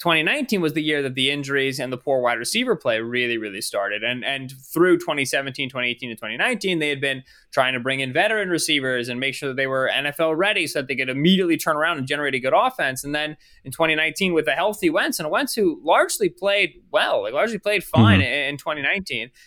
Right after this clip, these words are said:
Speaker 1: they just had such issues in the wide receiver core and even issues on the offensive line. And so when you say,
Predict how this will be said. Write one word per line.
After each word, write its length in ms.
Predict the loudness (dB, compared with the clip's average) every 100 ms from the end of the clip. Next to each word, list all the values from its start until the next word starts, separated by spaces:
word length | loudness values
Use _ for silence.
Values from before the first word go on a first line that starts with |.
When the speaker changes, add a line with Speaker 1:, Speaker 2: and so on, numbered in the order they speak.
| -4
Speaker 1:
they 140 | 2 2
just 120 | 2
had 180 | -2 -2
such 540 | -2 0 2 2 0
issues 300 | 0 0 -4
in 80 | -4
the 60 | 0
wide 180 | 0
receiver 320 | 0 -4 -6 -4
core 180 | 0
and 100 | 2
even 160 | 0 -2
issues 240 | -6 -6
on 100 | -8
the 140 | -4 -4
offensive 360 | -6 -10 -12 -4
line. 260 | 0 0
And 100 | 0
so 320 | 0 0 -2 -6 -20 _
when 180 | 2 4
you 120 | 2
say, 380 | 0 2 2